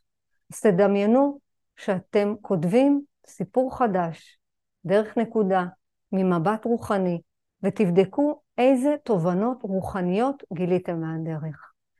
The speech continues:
תבדקו מהי התכלית דרך האירועים שעברתם בדרך. אז כולי תקווה והרבה אמונה שאולי משפט או מילה, משהו נכנס לתוך הלב שלכם,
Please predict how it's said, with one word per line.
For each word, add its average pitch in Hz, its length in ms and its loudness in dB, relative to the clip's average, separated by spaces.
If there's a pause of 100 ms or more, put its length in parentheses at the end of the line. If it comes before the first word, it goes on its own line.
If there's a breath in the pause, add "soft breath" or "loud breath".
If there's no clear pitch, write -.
(240 soft breath)
תבדקו 214 680 6
מהי 254 380 6
התכלית 247 680 -4 (460)
דרך 240 480 4
האירועים 196 460 0
שעברתם 185 720 -2
בדרך. 156 680 -6 (1000)
אז 185 120 -10
כולי 240 300 0
תקווה 190 520 -2 (640)
והרבה 202 580 4
אמונה 196 460 2 (2250)
שאולי 269 880 4
משפט 226 840 2
או 233 60 0
מילה, 240 680 6
משהו 254 580 4
נכנס 226 420 -4
לתוך 202 340 -2
הלב 202 280 2
שלכם, 170 560 -2